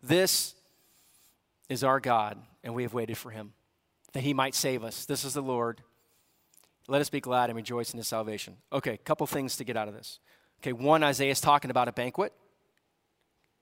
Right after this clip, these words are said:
and he's talking about on that day, so it's future, and he's talking about salvation from the Lord. He's talking about the Messiah. Banquet, future, Messiah.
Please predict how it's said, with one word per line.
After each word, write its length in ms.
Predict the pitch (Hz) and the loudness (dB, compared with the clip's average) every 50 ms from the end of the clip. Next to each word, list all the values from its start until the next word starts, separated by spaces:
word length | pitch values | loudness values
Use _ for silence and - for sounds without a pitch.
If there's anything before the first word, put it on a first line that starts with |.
| _ _ | _ _
and 60 | - 139 | -8 -6
he's 120 | 123 - | -4 4
talking 260 | - 165 160 - 156 | 6 6 6 6 4
about 180 | 135 135 135 - | 2 2 2 2
on 160 | 135 127 123 | -2 -2 0
that 240 | 127 139 151 143 147 | 2 2 0 0 0
day, 200 | - 135 127 123 | -2 0 0 0
so 180 | 120 - - - | -2 -4 -6 -6
it's 100 | - - | -6 -8
future, 540 | - - - 247 - - - 127 120 120 - - - - _ _ - | -8 -4 -4 -4 -4 -2 -2 -4 -4 -4 -6 -12 -20 -20 _ _ -2
and 100 | 131 139 | -2 0
he's 160 | 147 147 - | 0 0 4
talking 280 | - 151 143 - 139 131 | 4 4 4 4 0 0
about 280 | 123 131 123 123 - - _ _ _ _ _ _ | 2 2 2 0 -2 -6 _ _ _ _ _ _
salvation 580 | - - - 143 135 123 135 139 139 - 131 120 | -4 4 6 6 6 6 4 2 2 0 -4 -6
from 120 | - 131 | -6 -6
the 60 | 127 | -4
Lord. 220 | 127 120 117 113 110 | -2 -2 -4 -4 -4
He's 100 | 104 - | -6 -2
talking 240 | - 135 120 - 127 | -2 -2 -2 -2 -2
about 180 | 123 120 117 | -2 -2 -2
the 60 | - | -2
Messiah. 460 | 117 113 113 - 131 123 113 110 110 - _ _ _ _ _ _ _ _ _ | -6 -6 -4 -2 -2 -2 -2 -4 -8 -14 _ _ _ _ _ _ _ _ _
Banquet, 440 | - 170 165 165 - 170 160 160 - - - _ _ - | 4 4 4 4 4 4 4 4 4 0 -8 _ _ -18
future, 560 | - - 156 151 - - 151 139 131 127 127 _ _ _ _ _ | -2 0 0 0 2 0 0 0 0 -2 -6 _ _ _ _ _
Messiah. 460 | - 120 - - 127 120 110 107 104 | -8 -6 -2 0 2 0 0 -2 -6